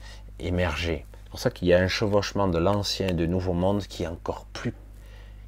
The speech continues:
criant, encore plus violent aujourd'hui. Et c'est pour ça qu'il y a un acharnement, puisqu'ils sont à des postes clés, des puissants. Si vous avez, entre guillemets, euh,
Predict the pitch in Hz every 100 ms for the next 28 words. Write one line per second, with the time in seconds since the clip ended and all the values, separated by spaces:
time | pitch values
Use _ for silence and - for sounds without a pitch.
0 | - - 110 101 92 90 - 90 - -
1 | - 85 90 101 101 87 80 - 85 85
2 | 78 82 80 - - - - - - -
3 | - - - - 82 82 76 67 78 76
4 | 107 110 90 80 82 85 92 87 80 -
5 | 85 104 135 113 - - - - - -
6 | 131 123 87 85 - 82 - 82 - 92
7 | 87 - - - - - - 85 - -
8 | - 101 113 127 - - - - - -
9 | - 110 95 92 87 104 95 76 82 -
10 | 82 - 87 80 95 98 82